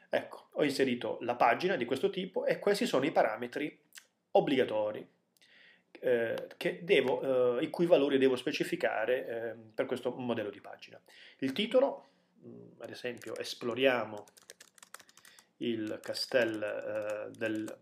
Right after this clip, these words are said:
Monte, il testo è opzionale, in realtà io potrei anche non mettere nulla, quindi l-, me-, lasciarlo in bianco, oppure scrivere, eh, un testo di accompagnamento all'immagine. Ehm,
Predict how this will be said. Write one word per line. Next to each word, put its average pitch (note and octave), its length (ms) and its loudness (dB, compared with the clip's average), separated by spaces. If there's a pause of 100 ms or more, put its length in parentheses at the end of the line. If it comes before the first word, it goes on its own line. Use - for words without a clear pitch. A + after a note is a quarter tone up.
Monte, G#2+ 520 -10 (1400)
il C3+ 160 -2
testo - 640 2 (960)
è - 80 -2
opzionale, G#3+ 500 2
in B2 80 2
realtà F3+ 280 8
io C3+ 160 8
potrei C3 320 4
anche A#2 680 0
non C#3 160 -4
mettere D3+ 280 0
nulla, B2 280 0
quindi A2 320 -6
l-, A#2 180 -4
me-, C#3 180 0
lasciarlo C3 440 2
in C3 80 -4
bianco, - 560 -10
oppure A2+ 640 -2
scrivere, A2+ 580 -6 (320)
eh, G#2 320 -2
un C3+ 160 -8
testo A#2+ 560 0
di A2+ 80 -6
accompagnamento G#2+ 680 -8
all'immagine. G#2 680 -16 (920)
Ehm, A2 880 -10